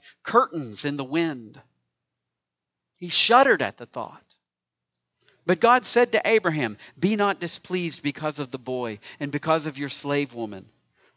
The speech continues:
Whatever Sarah says to you, do as she tells you,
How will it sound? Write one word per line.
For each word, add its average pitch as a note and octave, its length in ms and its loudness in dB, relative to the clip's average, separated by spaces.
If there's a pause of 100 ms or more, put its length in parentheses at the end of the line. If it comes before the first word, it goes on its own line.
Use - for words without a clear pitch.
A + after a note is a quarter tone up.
Whatever F3+ 380 4
Sarah E3+ 460 0
says E3+ 460 -2
to - 120 -12
you, A2+ 340 -8 (240)
do D#3 220 -2
as D3 180 0
she D3+ 200 -4
tells D3 400 -6
you, A2 200 -14